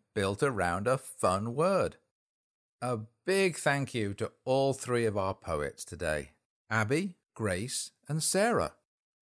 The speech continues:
for showing us how great it is to write acrostic poems. Perhaps other people will write some acrostic poems for the summer competition on the topic of home. I do hope so. Well,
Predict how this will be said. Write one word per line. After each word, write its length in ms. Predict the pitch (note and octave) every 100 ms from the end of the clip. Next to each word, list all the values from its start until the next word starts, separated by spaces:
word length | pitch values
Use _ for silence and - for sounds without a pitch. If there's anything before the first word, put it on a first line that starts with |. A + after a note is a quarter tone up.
| _
for 120 | - C3
showing 420 | - F#3 F3 D#3
us 160 | C#3
how 440 | - - D3+ D3+ D3+
great 540 | C3 C#3 B2+ B2+ B2+
it 160 | A2 -
is 200 | E2+ E2+
to 140 | G2
write 360 | F#2+ F#2+ F#2 F#2
acrostic 760 | E2 - F#2+ F2 - E2+ - -
poems. 520 | E2+ D2 C#2 - - _ _ _
Perhaps 360 | E3+ E3+ G#3 - -
other 240 | F#3+ A#3+
people 400 | A3+ B2 G2+ G2
will 140 | F2+ F2+
write 320 | F#2+ F#2 -
some 160 | G2+
acrostic 580 | E2+ - G2 - - -
poems 520 | - D#2 D#2 G2 - -
for 140 | C#3+
the 100 | D#3
summer 320 | - B2 A2
competition 760 | A2+ C3+ C#3 D#3 G3+ G3+ E2 D2 _
on 140 | A#2+ C3+
the 80 |
topic 400 | D3 G2 - A2
of 160 | D3+ D3
home. 520 | - F#3 G#3+ G#2 C#2 - _ _ _ -
I 320 | A#2+ B2+ A#2+ A2+ _ -
do 300 | B2+ B2+ A#2+
hope 300 | F#2+ G#2+ -
so. 360 | G#2 F2 F2 - _ _ _ _ _ _ _
Well, 300 | D#3 F3 -